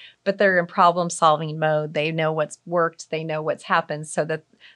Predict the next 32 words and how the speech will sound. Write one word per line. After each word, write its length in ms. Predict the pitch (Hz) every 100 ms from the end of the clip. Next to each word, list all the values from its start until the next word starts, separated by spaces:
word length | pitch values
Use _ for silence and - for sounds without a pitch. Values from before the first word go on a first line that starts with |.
| _
they're 120 | 220
just 260 | 320 311 302
not 200 | 226 -
speaking 440 | - 190 196 185
with 120 | 165
someone 380 | - 156 160 156
who's 220 | 160 156
never 240 | 175 160 160
done 280 | 160 151
this 180 | 160 160
before, 440 | - 156 - 151 151
never 280 | 151 151
experienced 680 | 139 - - 147 147 160 -
that 180 | - -
before. 500 | 165 170 - 147 151 - - _
So 200 | - 208
that 220 | 220 214
tenure 600 | - - 214 208 185 180
with 280 | 170 175 175
the 100 | 165
employees 720 | 160 - 175 165 160 160 -
is 160 | 160 -
very 240 | 175 170
important, 640 | 151 - - 156 165 160
as 180 | 170 -
well 180 | 160 160
as 120 | 160
supplementing 680 | - 147 - 160 156 156 156
that 240 | 170 165
with 220 | 170 160 -
the 80 |
training 600 | 170 - 156 160 160 165